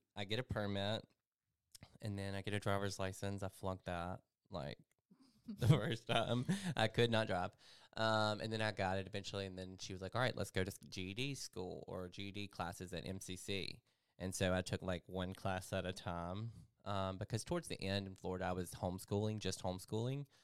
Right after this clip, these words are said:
but I never completed my work. Um, so I never had a di-, diploma or anything. So she got that rolling. And before I knew it, I was, got my first job, which at this point I was smoking a lot of weed.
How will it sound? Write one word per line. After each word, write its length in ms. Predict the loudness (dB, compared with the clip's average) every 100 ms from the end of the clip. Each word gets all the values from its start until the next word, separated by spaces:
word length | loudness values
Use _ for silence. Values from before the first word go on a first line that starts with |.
| _ _ 0
but 100 | 2
I 60 |
never 240 | 4 2 0
completed 540 | -2 -2 -2 -2 -4
my 140 | -4
work. 340 | -4 -4 -6 -8 -14 -20 -20 -6
Um, 460 | -2 0 0 -4 -8 -8
so 260 | -2 0
I 100 | 0
never 240 | -4 -4 -4
had 140 | -4
a 40 | -8
di-, 80 | -12 _ -8
diploma 360 | -4 -2 -2
or 60 | -4
anything. 360 | -8 -12 -12 -6
So 200 | -4 -2
she 160 | -2
got 200 | -2 -4 -2
that 220 | -2 0
rolling. 560 | 0 0 0 0 -2 -6 _ _ _ _ -4
And 80 |
before 380 | -2 0 0 2
I 120 | 2 2
knew 280 | 0 -2
it, 220 | -2 -2 -2
I 100 | 0
was, 500 | 2 0 -2 -6 -10 _ _ _ _ _ -6
got 160 | -4
my 80 | -4
first 360 | -2 -2 -2 0
job, 560 | 0 2 2 0 0 -2
which 380 | 0 0 -2 -6 _ _ _ -10
at 120 | -2
this 160 | -2 0
point 280 | 0 0
I 60 | 0
was 100 | -2
smoking 320 | -4 -4 -4
a 80 | -6
lot 160 | -4 -6
of 80 |
weed. 400 | -6 -8 -8 -8